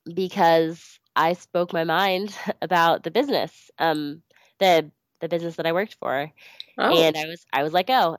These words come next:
Speaker 1: and I came home and I was sobbing and I was just so distraught. And Mark was literally just without hesitating. Well, and I was just,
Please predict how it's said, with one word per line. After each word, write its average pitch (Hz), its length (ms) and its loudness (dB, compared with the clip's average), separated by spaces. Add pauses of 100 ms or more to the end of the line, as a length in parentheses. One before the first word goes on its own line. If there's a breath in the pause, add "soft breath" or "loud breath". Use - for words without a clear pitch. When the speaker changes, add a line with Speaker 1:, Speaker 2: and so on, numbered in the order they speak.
(120)
Speaker 1:
and 170 200 -2
I 165 80 -2
came 185 280 -8
home 180 300 -8
and 156 80 -6
I 147 100 -4
was 139 200 -6 (240)
sobbing 190 800 0 (680)
and 160 400 0
I 151 120 0
was 156 220 -4
just - 420 -4
so 185 260 4
distraught. 165 760 0 (300)
And 170 460 -2 (440)
Mark 180 500 -2
was 185 220 -4
literally 185 800 0
just 196 240 -4
without 185 580 2 (360)
hesitating. 196 880 -2 (520)
Well, 226 140 2
and 220 140 4
I 226 80 4
was 240 120 -2
just, - 160 -18